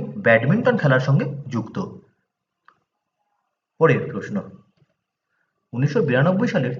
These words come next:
তিয়াত্তরতম সাংবিধানিক সংশোধনী আইন সংবিধানে একটি নতুন অংশ ড্যাশ যোগ করে পঞ্চায়েতগুলিকে সাংবিধানিক স্বীকৃতি দিয়েছে। দশম, এগারোতম, বারোতম না নবম? উনিশশো বিরানব্বই সালের তিয়াত্তরতম সাংবিধানিক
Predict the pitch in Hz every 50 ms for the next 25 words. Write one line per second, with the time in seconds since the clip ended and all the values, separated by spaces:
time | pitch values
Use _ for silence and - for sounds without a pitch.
0 | - - 165 185 190 190 - 214 208 - 214 208 214 208 - 135 127 127 127 147
1 | 175 190 196 202 - - 135 123 - - 170 202 220 175 127 104 104 120 139 -
2 | - - - - - - 123 123 127 139 165 196 202 208 208 208 - 196 147 117
3 | 117 - - 202 190 143 147 156 143 - - 120 - - - - - - - -
4 | - 135 151 185 208 170 143 143 143 143 - - 120 101 107 - - - - -
5 | _ _ - 123 127 120 117 - 180 202 - - - 214 - - 117 113 - -
6 | 117 113 113 120 131 135 160 214 247 - - 135 135 - 139 139 220 208 139 98
7 | - - - 107 - - - - _ _ _ _ _ _ _ _ _ _ _ _
8 | - 98 - 131 131 - 214 220 175 135 - - - - - - - - _ -
9 | 110 101 110 123 147 - - 202 202 180 - 95 - - - - 98 101 98 107
10 | 123 139 170 208 208 160 139 - - - - - - 104 101 107 104 101 98 95
11 | 90 87 - - - - - - - - - _ _ _ - 113 135 139 214 190
12 | 143 139 147 165 185 196 233 233 - 220 190 185 - - 151 156 160 160 190 185
13 | - 202 196 185 - 139 123 127 135 143 180 190 214 -